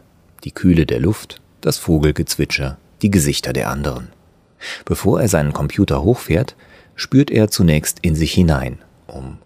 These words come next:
klar zu werden und anzukommen, wie er sagt. Das klingt nach Esoterik. Dahinter verbirgt sich jedoch ein durchaus ernstzunehmendes Konzept. Denn Spill, promovierter Physiker und Führungskraft im Technikbereich,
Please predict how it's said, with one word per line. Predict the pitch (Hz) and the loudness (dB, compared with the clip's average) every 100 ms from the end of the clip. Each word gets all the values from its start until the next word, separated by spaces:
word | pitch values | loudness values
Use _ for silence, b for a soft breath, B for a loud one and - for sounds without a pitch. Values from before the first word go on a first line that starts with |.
| - | -14
klar | - 85 120 | -4 0 0
zu | - 98 | 2 2
werden | 82 80 87 | 4 2 0
und | 98 107 82 | 0 -2 0
anzukommen, | 85 - - 67 62 62 | 0 -2 -2 -6 -8 -8
wie | 67 | -6
er | - | -4
sagt. | 57 58 - - _ _ _ _ _ B B B B | -4 -6 -16 -20 _ _ _ _ _ B B B B
Das | 76 - | -4 0
klingt | 110 113 98 | 2 2 0
nach | - | 0
Esoterik. | 90 87 - 107 76 - - _ _ _ b b - | 0 0 4 2 2 -4 -16 _ _ _ b b -4
Dahinter | 82 127 160 85 | 2 4 4 2
verbirgt | - 87 117 - | 2 4 2 2
sich | 98 - | -2 0
jedoch | 90 85 - | 2 2 0
ein | 78 78 | -2 4
durchaus | 107 127 - 95 - | 4 4 2 0 0
ernstzunehmendes | - 67 73 - - 76 67 64 64 73 | -4 -4 -4 -4 0 0 0 -2 -2 -2
Konzept. | - 113 - 67 - - _ _ _ _ - | -2 -2 -2 -4 -8 -20 _ _ _ _ -2
Denn | 143 139 64 | -2 -2 -6
Spill, | - - 85 101 117 | -8 0 4 4 2
promovierter | - 73 71 82 101 78 | -4 -2 -2 0 2 0
Physiker | - 123 95 80 71 76 - | 2 2 2 0 -2 -4 -4
und | 80 - | -6 2
Führungskraft | 147 98 78 - 76 - - | 4 4 2 -2 -4 -4 -6
im | 73 | -6
Technikbereich, | - 98 - - 69 65 104 - | -4 -6 -4 -2 -2 -2 -4 -6